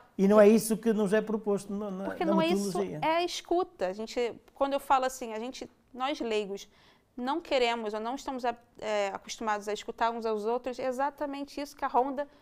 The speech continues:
Speaker 2: nos obriga. Ela nos obriga a escutar, não responder e também não nos defender.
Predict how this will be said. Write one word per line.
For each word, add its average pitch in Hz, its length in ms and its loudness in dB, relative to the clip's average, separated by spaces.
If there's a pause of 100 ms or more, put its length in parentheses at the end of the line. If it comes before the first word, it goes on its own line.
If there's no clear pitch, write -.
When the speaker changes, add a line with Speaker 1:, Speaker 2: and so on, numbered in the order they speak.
(180)
Speaker 2:
nos 233 200 -8
obriga. 240 720 0 (360)
Ela 220 240 -2
nos 247 200 -4
obriga 240 540 -2
a 233 160 2
escutar, 262 760 -2
não 269 220 -4
responder 277 720 -4 (240)
e 269 80 -10
também 285 260 -4
não 294 300 -4
nos 285 140 -6
defender. 269 800 -2